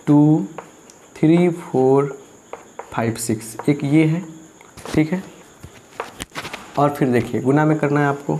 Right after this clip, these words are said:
क्या चीज़, वन, टू, थ्री, फ़ोर, वन,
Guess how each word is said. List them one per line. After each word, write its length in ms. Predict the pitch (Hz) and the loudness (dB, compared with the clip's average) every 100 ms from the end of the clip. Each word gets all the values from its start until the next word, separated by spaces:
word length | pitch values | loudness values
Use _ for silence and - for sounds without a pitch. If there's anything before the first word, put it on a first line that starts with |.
| - - - _ - - - - | -8 -20 -20 _ -12 -12 -12 -8
क्या 120 | 151 | -4
चीज़, 320 | 135 110 104 - - | -4 -4 -6 -10 -4
वन, 500 | 120 131 151 170 202 - - - - - - - - - | 0 2 4 2 0 -4 -10 -12 -12 -16 -20 -20 -16 -4
टू, 180 | 139 131 127 - | 0 2 0 -4
थ्री, 460 | 135 139 160 196 - - - _ _ _ _ - - - | 0 4 4 2 -4 -10 -20 _ _ _ _ -20 -20 -20
फ़ोर, 540 | - 139 135 156 185 - - | -4 2 4 4 2 -4 -4
वन, 400 | 117 127 139 | 0 2 2